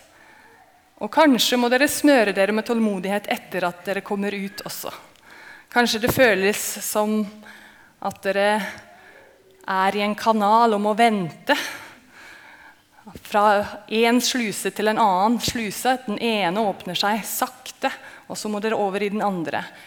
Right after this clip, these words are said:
i stedet for at dere kan seile av gårde i eget tempo og komme ut på dypet og fange fisk, eller vinne mennesker for Jesus, som dere egentlig brenner for.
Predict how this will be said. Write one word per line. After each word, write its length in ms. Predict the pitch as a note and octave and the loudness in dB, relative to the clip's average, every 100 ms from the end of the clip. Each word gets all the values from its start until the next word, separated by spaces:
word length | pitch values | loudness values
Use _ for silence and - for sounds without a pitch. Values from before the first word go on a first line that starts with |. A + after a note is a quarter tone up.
| - | -12
i 80 | |
stedet 320 | G3+ - F#3 G3 | -6 -2 -2 -2
for 100 | G#3+ | -4
at 140 | G3+ G3 | -6 -4
dere 100 | F#3+ | -6
kan 160 | G#3 | -6
seile 540 | G#3 - A3 F#3+ F3 F#3+ | -6 -2 0 0 0 0
av 80 | G3+ | 0
gårde 300 | G3 E3+ F3 | -2 0 -2
i 140 | G3+ G3 | -4 -4
eget 260 | F3 F3 - | -6 -10 -12
tempo 380 | - E3+ E3 A3+ A#3 - - - - | -8 -8 -8 -10 -10 -12 -20 -20 -14
og 80 | G3 | -8
komme 320 | - C4+ A3 | 0 2 2
ut 300 | - G#3 - | 2 -4 -6
på 80 | - | -8
dypet 880 | G3+ G#3 G3 - A#3+ A3+ - - - | -6 -6 -8 -6 -4 -4 -8 -20 -6
og 140 | G3+ | 0
fange 260 | - A3 A#3+ - | 2 2 2 0
fisk, 560 | D#4+ - - - - - _ - - - - _ _ - | -4 -6 -8 -10 -16 -20 _ -20 -20 -20 -20 _ _ -10
eller 320 | G3 G3 G3+ G3+ | -4 -4 -4 0
vinne 440 | A3+ B3+ G#3+ F3 G3 | 2 4 2 -2 -2
mennesker 480 | A3 F#3+ E3 - G3 | -2 -4 -6 -8 -8
for 160 | - | -4
Jesus, 720 | G#3+ G3 F3+ - - - - - - - - - | -2 -2 -4 -6 -8 -8 -10 -12 -20 -20 -20 -8
som 220 | G#3+ G#3 | -6 -4
dere 240 | G3+ G#3 | -2 -2
egentlig 640 | - F#3 F#3 G3 F3 G3+ G3 - - - - _ _ F3 | -4 -8 -8 -10 -8 -8 -8 -12 -20 -20 -20 _ _ -12
brenner 320 | F3+ E3 D#3 | -8 -6 -6
for. 240 | - - | -10 -14